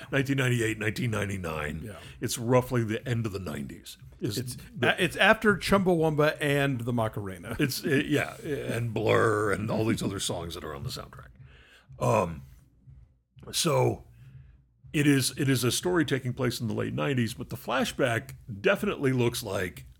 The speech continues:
Speaker 1: the late eighties, early nineties 'cause of the clothes and the,
Speaker 2: Mm-hmm.
Speaker 1: the idea of a young British person at a,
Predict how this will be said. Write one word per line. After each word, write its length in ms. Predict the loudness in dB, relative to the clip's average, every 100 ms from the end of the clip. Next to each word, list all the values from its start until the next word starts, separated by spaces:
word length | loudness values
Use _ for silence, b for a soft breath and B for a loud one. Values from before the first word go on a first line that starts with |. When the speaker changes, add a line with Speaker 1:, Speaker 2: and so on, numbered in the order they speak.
| -10
Speaker 1:
the 140 | -8
late 300 | -4 -4 -6
eighties, 380 | -6 -6 -6 -6
early 260 | -4 -4 -2
nineties 520 | 0 0 -2 -4 -8
'cause 200 | -8 -8
of 60 | -8
the 60 |
clothes 560 | -14 -12 -8 -8 -8 -10
and 100 | -6
the, 40 | -6
Speaker 2:
Mm-hmm. 140 | -6 -8 -14 B -2
Speaker 1:
the 120 | 2
idea 440 | 2 2 2 0
of 200 | 0 -2
a 60 | 0
young 280 | 0 -2 -2
British 360 | -2 -2 -6
person 460 | -8 -8 -8 -8 -12 b b b _ _ _ _ _ _
at 160 | -4 -2
a, 200 | -4